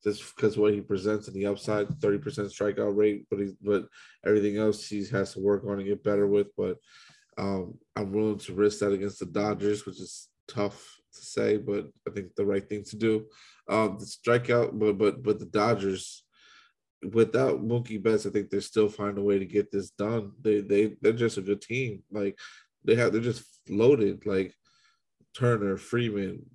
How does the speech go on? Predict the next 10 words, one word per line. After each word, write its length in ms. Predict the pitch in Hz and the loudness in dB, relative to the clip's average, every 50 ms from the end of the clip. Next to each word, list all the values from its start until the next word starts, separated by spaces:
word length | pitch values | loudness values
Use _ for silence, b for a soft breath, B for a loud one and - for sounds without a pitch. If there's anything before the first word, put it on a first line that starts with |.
| - - 95 | -18 -14 -12
Will 280 | 101 107 123 127 120 | -2 2 4 4 4
Smith, 480 | 117 - - - 127 117 104 92 - - | 2 -2 -6 -4 -2 -2 -2 -2 -4 -6
Muncy, 720 | 98 110 117 113 98 - - - 95 92 95 92 92 - - _ _ _ _ _ _ _ _ _ _ _ _ - - _ _ - | -4 -2 -2 -2 -4 -10 -12 -12 -10 -10 -8 -8 -10 -12 -14 _ _ _ _ _ _ _ _ _ _ _ _ -20 -20 _ _ -4
Chris 220 | - 123 120 - - | -2 -2 -2 -2 -4
Taylor, 540 | - - 120 120 110 104 98 98 95 90 - _ - - | 0 2 4 4 4 4 4 2 0 -4 -10 _ -6 -2
Justin 340 | 120 127 123 123 - 110 | 0 0 0 -2 -8 -14
Turner, 360 | 107 - 110 107 101 98 101 98 | -8 -6 -4 -4 -4 -4 -6 -8
Bellinger. 680 | - _ 113 120 123 123 117 107 98 90 104 101 101 | -4 _ 2 4 4 2 2 -2 -4 -2 -2 -2 0
Like, 260 | 98 101 101 95 90 B B B B B B B _ - - - | 0 -2 -4 -4 -6 B B B B B B B _ -20 -10 -6
like, 280 | 107 101 98 98 - | -4 -4 -4 -4 -6